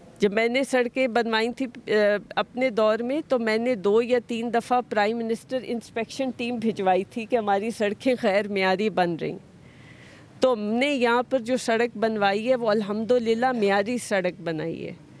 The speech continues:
ये नहीं किया कि लुक और बजरी से ड्रम आगे पीछे हो जाएं। हमारे ज़माने में एक ड्रम लुक का सत-, सत्रह हज़ार रुपये का था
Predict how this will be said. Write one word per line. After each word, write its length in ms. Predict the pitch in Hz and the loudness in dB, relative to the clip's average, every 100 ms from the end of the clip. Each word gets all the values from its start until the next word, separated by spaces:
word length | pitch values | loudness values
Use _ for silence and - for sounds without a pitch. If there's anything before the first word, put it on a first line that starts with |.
| - - | -12 -2
ये 200 | 208 262 | 0 2
नहीं 180 | 294 | 0
किया 300 | 277 269 233 | 0 0 2
कि 220 | 220 - 208 | 0 0 0
लुक 340 | 202 247 - | 2 0 2
और 160 | 226 214 | 0 2
बजरी 480 | 185 196 220 226 | 0 -2 -2 -4
से 440 | 247 - 220 220 226 | -4 2 4 4 2
ड्रम 380 | 180 196 202 226 | 0 0 0 0
आगे 260 | 196 185 220 | -2 0 0
पीछे 320 | 233 220 226 | -2 -4 0
हो 140 | 196 | 0
जाएं। 300 | 175 180 151 156 - - - - - - - - - - - - - - - | 0 -2 -4 -10 -18 -18 -18 -20 -20 -20 -20 -20 -20 -20 -20 -20 -20 -20 -6
हमारे 400 | 175 202 214 262 | -2 0 2 0
ज़माने 460 | 240 233 226 233 254 | 0 2 2 0 0
में 140 | 262 | -2
एक 100 | 254 | -2
ड्रम 280 | 185 214 233 | 2 2 2
लुक 240 | 214 220 | 0 0
का 160 | - 269 | 2 0
सत-, 380 | 262 - 247 - - - - - - | 0 -2 -4 -6 -20 -20 -20 -8 -2
सत्रह 340 | 254 - 277 | -2 0 2
हज़ार 540 | 285 240 208 202 202 | 2 0 2 2 2
रुपये 320 | 220 214 214 202 | 0 0 0 0
का 180 | 202 | -2
था 360 | 196 - 262 190 | -4 0 -2 -2